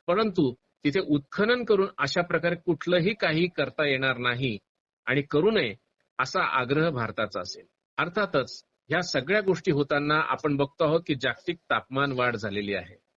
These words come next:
आणि जागतिक तापमान वाढ झाल्यामुळे बर्फ जो आहे, हा बर्फ वितळायला सुरुवात झालेली आहे. त्यामुळे कमीत कमी प्रमाणात बर्फ वितळून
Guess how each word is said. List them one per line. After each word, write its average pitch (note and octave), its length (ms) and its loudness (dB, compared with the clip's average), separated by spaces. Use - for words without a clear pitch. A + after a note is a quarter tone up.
आणि A#2+ 180 -2
जागतिक A2+ 440 -6
तापमान F3 380 -2
वाढ G3+ 240 0
झाल्यामुळे B2 600 -2
बर्फ D3 440 -2
जो D#3+ 180 0
आहे, F#2+ 340 -4
हा C#3+ 160 -2
बर्फ E3 380 -2
वितळायला D#3 400 2
सुरुवात B2 320 -2
झालेली F#2+ 400 -8
आहे. - 120 -20
त्यामुळे F#3 440 2
कमीत G3+ 340 -2
कमी A#3 160 2
प्रमाणात G#3 400 0
बर्फ F3 320 -2
वितळून C3+ 540 0